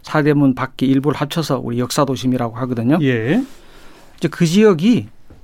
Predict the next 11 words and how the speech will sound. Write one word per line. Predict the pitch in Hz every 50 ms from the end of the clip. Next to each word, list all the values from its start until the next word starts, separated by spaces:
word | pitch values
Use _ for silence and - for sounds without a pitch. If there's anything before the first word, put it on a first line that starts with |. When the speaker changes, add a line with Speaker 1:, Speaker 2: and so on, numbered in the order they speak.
| - - - - - _ - -
Speaker 1:
그 | - - 135 127
상업지역으로 | - - - 247 262 254 247 - - - - 160 160 156 151 139 131 143 147 143 139 135 143 175 208 220
지정돼 | 180 - - 127 143 135 135 123 123
있어요. | 113 107 - - 123 117 - - - - - - - -
Speaker 2:
네. | - 165 165
Speaker 1:
그러니까 | 170 170 165 147
우리나라 | 139 147 156 170 190 185 156
법에서 | - - 147 143 156 160 151 - 123 117 127 127 123 113
Speaker 2:
네. | 170 160 151
Speaker 1:
모든 | 156 156 180 180 151
도시지역은 | 131 131 131 123 143 135 117 131 123 120 113 117 170 160 123 107 -